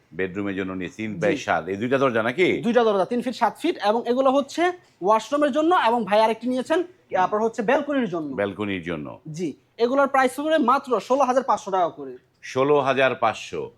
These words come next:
Speaker 2: ষোলো হাজার পাঁচশো টাকা। সরাসরি আমাদের সাথে যোগাযোগ করলে আমরা অবশ্যই কিছু ডিসকাউন্ট রাখবো।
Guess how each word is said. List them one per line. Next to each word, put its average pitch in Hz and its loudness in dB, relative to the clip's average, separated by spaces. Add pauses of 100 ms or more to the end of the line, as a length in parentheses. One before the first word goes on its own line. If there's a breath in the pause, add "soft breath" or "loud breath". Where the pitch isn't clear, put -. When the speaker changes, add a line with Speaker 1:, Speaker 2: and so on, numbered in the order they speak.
Speaker 2:
ষোলো 247 4
হাজার 254 2
পাঁচশো 262 0
টাকা। 285 2
সরাসরি 254 2
আমাদের 247 0
সাথে 254 -8
যোগাযোগ 262 0
করলে 294 -2
আমরা 247 0
অবশ্যই 226 0
কিছু 233 -10
ডিসকাউন্ট 190 -2
রাখবো। 127 -8